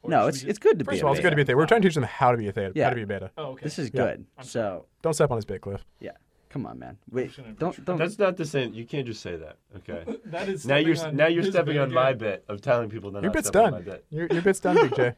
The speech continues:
Speaker 2: <laughs> Anyway,
Speaker 1: Oh.
Speaker 2: um, if you're a beta, surprised you're texting, uh, texting anybody that you might have interest in, but, you know, maybe you
Speaker 4: <laughs>
Speaker 2: get there.
Speaker 3: Surprised but proud.
Speaker 2: Um, maybe you get yourself there. Maybe you find yourself, "What, what do I wanna tell this girl?"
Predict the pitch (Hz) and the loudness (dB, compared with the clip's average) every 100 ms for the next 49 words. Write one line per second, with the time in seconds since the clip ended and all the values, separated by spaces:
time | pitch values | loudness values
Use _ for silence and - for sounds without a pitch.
0 | _ - 349 311 - - _ _ _ 170 | _ -8 -8 -8 -14 -20 _ _ _ -2
1 | 185 135 98 90 87 - 120 110 _ _ | 0 -2 -6 -10 -14 -20 -20 -20 _ _
2 | _ _ _ _ - - 107 95 85 _ | _ _ _ _ -6 -2 -2 -2 -6 _
3 | _ - _ 143 170 165 120 113 107 107 | _ -20 _ -6 0 0 0 0 0 -4
4 | - 117 117 104 101 90 _ _ - 98 | -8 -2 0 -2 -6 -16 _ _ -16 -16
5 | - 101 82 80 78 95 _ - 117 - | -14 -14 -10 -8 -8 -10 _ -4 -4 -4
6 | 95 92 90 90 87 90 90 85 92 82 | -8 -8 -6 -6 -4 -6 -6 -6 -6 -6
7 | 92 82 80 - 90 127 135 - 165 160 | -8 -10 -12 -10 -10 -10 -12 -14 -14 -10
8 | 180 117 165 156 107 90 - 131 123 120 | -6 -4 4 4 4 -2 0 4 4 4
9 | 127 104 92 104 _ _ 95 113 110 110 | -4 -4 -4 -6 _ _ -16 -14 -12 -10
10 | 131 127 131 131 147 139 101 120 113 113 | -6 -4 -4 -6 -8 -10 -10 -8 -8 -8
11 | 110 117 120 120 120 120 110 107 113 107 | -10 -8 -10 -10 -6 -6 -6 -6 -6 -6
12 | - - 127 135 - 196 190 170 165 156 | -8 -12 -6 -4 -4 -2 2 2 2 -4
13 | 156 165 104 85 90 73 | -6 -6 -8 -12 -18 -18